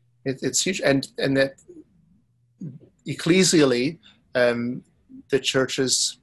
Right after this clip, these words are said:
s-, s-, run the spectrum, don't they? So, I mean, a very sacramental understanding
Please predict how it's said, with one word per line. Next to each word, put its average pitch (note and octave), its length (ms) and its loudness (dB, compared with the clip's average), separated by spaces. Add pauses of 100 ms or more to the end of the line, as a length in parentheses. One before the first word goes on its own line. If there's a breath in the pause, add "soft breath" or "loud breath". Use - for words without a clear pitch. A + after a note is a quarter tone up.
(640)
s-, - 240 -12
s-, - 240 -10 (540)
run C#3+ 180 2
the C3 80 0
spectrum, - 440 -4 (180)
don't B2+ 120 -4
they? - 120 -8
So, - 160 -4
I - 20 -2
mean, A#2 300 -8 (280 loud breath)
a B2 40 -8
very D3 220 4
sacramental C#3+ 880 0
understanding B2+ 760 0